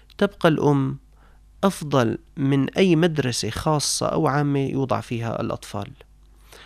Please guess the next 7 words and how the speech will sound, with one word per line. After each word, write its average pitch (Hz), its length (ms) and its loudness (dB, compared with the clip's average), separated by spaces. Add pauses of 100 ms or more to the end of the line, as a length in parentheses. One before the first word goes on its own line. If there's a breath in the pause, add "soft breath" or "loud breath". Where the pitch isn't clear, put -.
(180 loud breath)
كنت 175 220 0
أخبرتكم 131 640 -2
من 113 160 -2
حلقة 123 360 -4
أو 104 140 -2
من 113 120 -6
حلقتين 123 600 -4